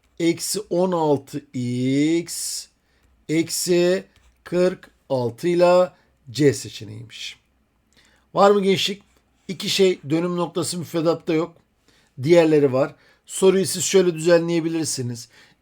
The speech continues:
X eşittir üzerindeki x eşittir eksi üç noktasından çizilen teğetin denklemini bulunuz. Eğim lazım size. Eğim içinde ne yapıyorum?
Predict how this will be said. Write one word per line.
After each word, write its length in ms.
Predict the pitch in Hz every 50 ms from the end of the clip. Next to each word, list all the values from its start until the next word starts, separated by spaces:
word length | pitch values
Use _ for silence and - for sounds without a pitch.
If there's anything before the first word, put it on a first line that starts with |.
| _
X 240 | - 180 151 - -
eşittir 540 | 190 185 135 - 202 196 _ - 185 180 - _
üzerindeki 760 | 156 135 123 170 170 165 175 175 175 170 175 170 170 185 196
x 220 | 185 147 - -
eşittir 360 | 180 165 - - - - 185
eksi 300 | 170 165 156 - - 202
üç 180 | 202 - - -
noktasından 600 | 190 165 165 - 170 147 - 160 165 175 175 175
çizilen 480 | - - 151 151 139 131 127 131 143 - _ - - - _ _ _
teğetin 480 | _ - 156 160 156 160 175 180 180 170
denklemini 540 | 165 160 160 185 170 147 147 160 175 175 156
bulunuz. 440 | 160 147 123 110 98 - - - _ _ _ _ _ _ _ _
Eğim 300 | 160 170 185 202 202 196
lazım 360 | 185 165 147 135 113 117 117
size. 440 | 113 - 113 107 104 135 147 160 156 _ _ _ _ _ _ _
Eğim 260 | - 151 170 180 185
içinde 360 | 180 156 - 180 185 180 185 185
ne 40 |
yapıyorum? 520 | 196 202 196 196 - 160 165 160 185 196